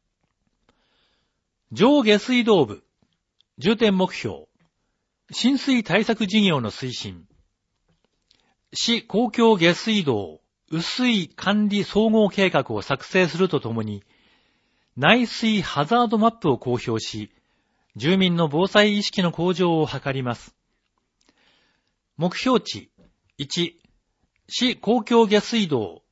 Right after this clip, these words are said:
雨水管理総合計画の策定。二、内水ハザードマップの作成及び公表。管路の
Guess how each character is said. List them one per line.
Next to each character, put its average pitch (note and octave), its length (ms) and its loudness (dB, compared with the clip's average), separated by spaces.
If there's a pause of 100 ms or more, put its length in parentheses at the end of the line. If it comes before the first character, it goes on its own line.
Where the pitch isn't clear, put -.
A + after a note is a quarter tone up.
(120)
雨 E3 100 -6
水 B3 300 -2
管 G#3 340 -2
理 G3+ 120 0
総 G#3 260 2
合 A3+ 220 2
計 G3 200 0
画 D#3 200 0
の G#2 80 -10
策 - 240 -10
定。 G2+ 380 -8 (1040)
二、 F3+ 280 -2 (540)
内 E3+ 240 2
水 A#3 260 -2
ハ D#3+ 200 -2
ザ A3 180 0
ー A3 40 -2
ド G#3+ 100 0
マ G#3 80 2
ッ G#3+ 60 2
プ G3+ 140 -8
の C#3+ 100 -2
作 C#3 220 -4
成 D3 360 0
及 F3 200 2
び A2+ 140 -12
公 - 220 -4
表。 G#2 420 -4 (1900)
管 C4 320 2
路 F3 120 4
の G#2+ 280 -4